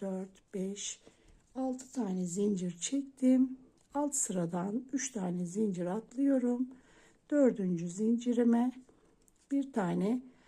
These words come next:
sık iğne. Bir, iki, üç tane zincir.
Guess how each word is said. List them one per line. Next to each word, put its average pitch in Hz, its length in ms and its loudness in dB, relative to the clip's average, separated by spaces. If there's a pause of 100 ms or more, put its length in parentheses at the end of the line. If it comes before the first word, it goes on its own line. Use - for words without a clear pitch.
(260)
sık - 400 -2
iğne. 160 360 -2
Bir, 214 320 -4 (280)
iki, 196 480 -8
üç - 180 -10
tane 208 380 0
zincir. 220 760 2